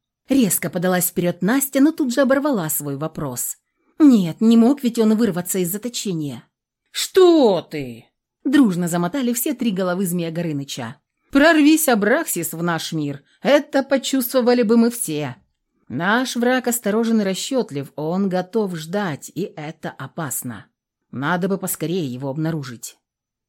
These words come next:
Милава подивилась той простоте и естественности, с которыми обменялись улыбками головы дракона с соклановкой её. «Но как?» озабоченно поинтересовалась Олеся. «По этой причине я и собрал вас сегодня».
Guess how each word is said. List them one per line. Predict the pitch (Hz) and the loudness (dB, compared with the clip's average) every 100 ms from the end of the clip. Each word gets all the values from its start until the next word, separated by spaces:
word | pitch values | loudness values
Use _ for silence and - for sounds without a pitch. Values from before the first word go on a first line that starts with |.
| _ | _
Милава | - 135 143 226 294 | -8 -6 -4 -2 -2
подивилась | 320 320 330 339 233 160 160 - | -4 -4 0 0 0 -2 -4 -4
той | - 214 | -2 -2
простоте | 240 196 - 180 - 269 | -2 -4 -4 -4 -2 0
и | 262 277 | 2 0
естественности, | 285 - 320 - 190 180 180 180 | -2 -4 -4 -4 -4 -4 -4 -6
с | - | -6
которыми | 175 240 269 208 180 165 _ _ - | -4 -4 0 0 0 -4 _ _ 0
обменялись | 320 302 285 269 277 240 247 | 4 8 8 6 2 0 0
улыбками | 208 262 - 208 196 | 2 0 2 2 2
головы | 180 247 185 | 2 0 0
дракона | 180 175 165 156 165 226 | -2 -4 -4 -4 -2 -2
с | - | -4
соклановкой | 339 339 320 156 135 - 151 | -6 -4 -2 -2 -4 -8 -6
её. | 147 147 131 135 _ _ _ | -6 -6 -8 -10 _ _ _
«Но | 226 233 233 226 | 4 8 8 6
как?» | 226 269 269 233 147 - - - _ _ _ _ | 2 -2 0 0 -4 -12 -20 -20 _ _ _ _
озабоченно | 240 269 214 156 156 143 147 | -6 -2 -2 -4 -4 -4 -4
поинтересовалась | 147 156 165 156 165 131 143 - | -4 -4 -4 -4 -4 -4 -6 -4
Олеся. | 165 135 - 117 - _ _ _ | -6 -6 -8 -10 -14 _ _ _
«По | - | 0
этой | 180 196 202 | 0 2 0
причине | 202 190 - 240 247 | 0 -2 -2 4 6
я | 233 180 | 6 2
и | 180 | -2
собрал | - 202 156 117 | -4 -4 -6 -6
вас | 127 - | -8 -8
сегодня». | - 143 135 131 127 | -6 -8 -8 -10 -12